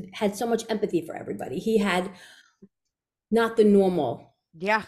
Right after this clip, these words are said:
Speaker 2: He, and I will say, he, he, he definitely fits outside of the box.
Speaker 1: Yeah.
Speaker 2: Like, he's very social and talkative and all the things.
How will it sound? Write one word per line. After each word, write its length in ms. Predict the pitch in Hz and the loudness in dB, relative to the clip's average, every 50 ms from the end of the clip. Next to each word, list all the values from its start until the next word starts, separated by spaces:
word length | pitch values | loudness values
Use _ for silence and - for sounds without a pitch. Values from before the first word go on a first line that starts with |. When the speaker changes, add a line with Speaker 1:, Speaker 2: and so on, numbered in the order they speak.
| - _ _ _ _ | -12 _ _ _ _
Speaker 2:
He, 360 | - - 226 240 254 226 - | -16 -12 -10 -10 -10 -6 -4
and 200 | 196 220 220 220 | -2 -2 0 0
I 200 | 220 220 226 247 | 0 2 2 2
will 200 | 254 262 269 262 | 2 2 0 0
say, 460 | 254 - 277 269 233 190 170 165 165 - _ _ _ | -2 -2 -2 0 0 0 0 -2 -6 -12 _ _ _
he, 460 | _ - - 254 262 262 226 151 - _ | _ -12 -10 -8 -8 -8 -10 -12 -16 _
he, 360 | - 214 202 196 - - _ _ _ _ _ _ _ - 190 165 - _ _ _ | -12 -12 -10 -10 -12 -14 _ _ _ _ _ _ _ -20 -20 -20 -20 _ _ _
he 260 | 190 196 240 277 294 | -10 -6 -4 -4 -4
definitely 1000 | 247 208 214 226 233 240 233 - 254 247 233 233 233 233 233 226 226 226 214 _ _ | -4 -4 -2 -2 -2 -2 -2 -6 -10 -12 -10 -8 -6 -6 -6 -6 -6 -8 -12 _ _
fits 240 | - 233 214 220 - | -2 -2 -2 0 0
outside 460 | 208 196 190 185 - 208 185 180 170 | 0 0 0 0 -2 -2 -2 0 -2
of 120 | 175 165 156 | -2 -6 -10
the 60 | 156 | -10
box. 580 | 151 147 120 - - - - - - - - _ _ - | -10 -10 -10 -12 -16 -20 -20 -20 -20 -20 -20 _ _ -4
Speaker 1:
Yeah. 240 | 170 196 156 - 196 | -2 -2 -2 -2 -2
Speaker 2:
Like, 200 | 196 196 185 - | -2 -4 -4 -4
he's 320 | - 240 240 226 202 185 | -6 -6 -6 -6 -6 -10
very 640 | 190 175 180 190 202 208 208 208 208 202 190 185 190 | -14 -10 -6 -4 -2 -2 0 0 0 -2 -2 -4 -6
social 760 | 175 - - 190 175 175 175 170 - - 175 165 170 165 165 | -10 -10 -8 -6 -6 -6 -6 -10 -12 -12 -10 -8 -8 -6 -6
and 220 | 160 170 165 165 | -6 -6 -8 -8
talkative 720 | 165 175 175 175 170 - 175 165 170 165 165 165 165 160 151 | -6 -4 -4 -4 -4 -6 -8 -6 -4 -4 -4 -4 -6 -6 -8
and 140 | 170 170 170 | -8 -6 -4
all 240 | 170 175 175 180 170 | -4 -4 -4 -4 -6
the 140 | 170 180 170 | -6 -10 -10
things. 580 | - 170 139 - - 139 143 - - - - | -10 -10 -10 -12 -14 -20 -20 -20 -20 -20 -20